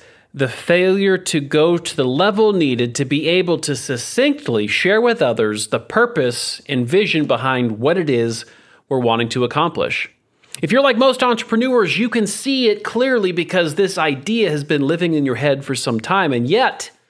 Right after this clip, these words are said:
like Austin, when we share it with those around us, we're gonna find that a lot of times they may not quite get it. And that can cause some frustration <laughs> inside of us, right? Because they're not picking up on it or getting as excited about it as we are. And that doesn't necessarily mean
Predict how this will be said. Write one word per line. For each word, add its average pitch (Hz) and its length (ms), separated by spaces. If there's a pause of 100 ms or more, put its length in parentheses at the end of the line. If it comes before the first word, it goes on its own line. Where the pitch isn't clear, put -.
(720)
like 156 200
Austin, 220 340
when 147 120
we 139 80
share 226 280
it 240 80
with 165 160
those 170 240
around 180 420
us, 127 360 (320)
we're 160 80
gonna 233 180
find 247 500
that 180 280
a 160 80
lot 202 180
of 208 80
times 208 460
they 151 100
may 160 320
not 170 300
quite 151 340
get 139 180
it. 117 140
And 139 140
that 196 100
can 220 140
cause 196 260
some 196 160
frustration 208 680
<laughs> 208 80
inside 139 400
of 135 100
us, 151 240
right? 196 240
Because 165 360 (260)
they're 180 160
not 240 240
picking 226 320
up 240 200
on 175 200
it 185 120
or 156 120
getting 185 260
as 170 140
excited 190 540
about 139 280
it 156 160 (320)
as 143 220
we 220 200
are. 135 220
And 139 100
that 160 160
doesn't 269 360
necessarily 226 800
mean 143 500